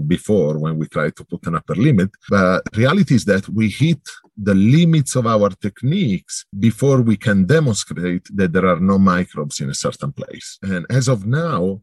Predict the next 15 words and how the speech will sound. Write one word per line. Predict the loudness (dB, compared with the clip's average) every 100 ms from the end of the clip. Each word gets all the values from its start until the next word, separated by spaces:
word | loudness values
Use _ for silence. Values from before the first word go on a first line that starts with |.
| -10
it's | -2
more | 4 4 4
difficult | 2 0 0 -2 -2 -2
to | -4 -4 -4 -6 -2
prove | 4 4 4 2 -4 -4
the | -2
absence | -2 -2 -2 -2 -4 -4 -6
of | -8
life | -8 -10 -10 -14 -18 _ _ _
than | -12 -10
to |
find | -8 -4 -2 -2 -4
life | -4 -6 -8
anywhere, | -6 -6 -10 -14 -16
which | -14 -14